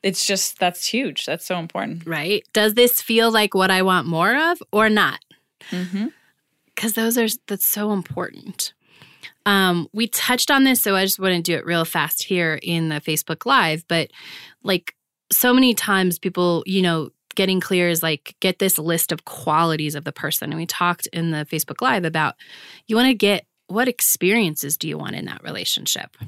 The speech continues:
Speaker 1: Mm-hmm. And diff-, so differentiating between what are the qualities I, I enjoy and I prefer in a person and what are the qual-, and feelings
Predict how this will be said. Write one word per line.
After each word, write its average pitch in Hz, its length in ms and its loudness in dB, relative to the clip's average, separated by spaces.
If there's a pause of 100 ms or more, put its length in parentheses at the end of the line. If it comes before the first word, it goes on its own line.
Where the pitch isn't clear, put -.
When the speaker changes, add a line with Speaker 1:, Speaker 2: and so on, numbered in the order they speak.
(240)
Speaker 1:
Mm-hmm. 170 680 -6 (520)
And 208 160 4
diff-, 220 260 0
so 214 160 2
differentiating 190 960 0
between 170 640 -2 (600)
what 190 240 2
are 196 60 4
the 190 80 2
qualities 185 520 2
I, 170 260 2
I 175 220 2
enjoy 175 500 0
and 165 160 0
I 160 100 0
prefer 175 420 -2
in 170 80 0
a 160 60 -4
person 165 640 -4
and 175 260 -4
what 170 140 2
are 170 100 0
the 170 140 -2
qual-, - 280 -4
and 165 260 -6
feelings 165 600 -6